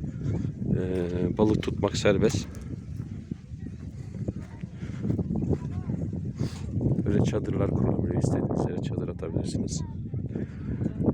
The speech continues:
Ondan sonra drone uçurmak güzel oluyor. Drone çekimleri için gayet mükemmel bir yer.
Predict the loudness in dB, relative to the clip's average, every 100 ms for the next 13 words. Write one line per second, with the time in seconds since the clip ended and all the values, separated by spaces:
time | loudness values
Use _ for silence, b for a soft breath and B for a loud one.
0 | 0 -4 -2 -2 0 -2 -2 -4 -4 -4
1 | 0 6 6 4 -2 0 0 2 2 0
2 | -2 B B B -6 -4 0 2 4 4
3 | 4 2 0 0 -2 -4 -4 -2 0 0
4 | 2 2 4 4 4 2 0 -4 -2 -2
5 | -2 0 0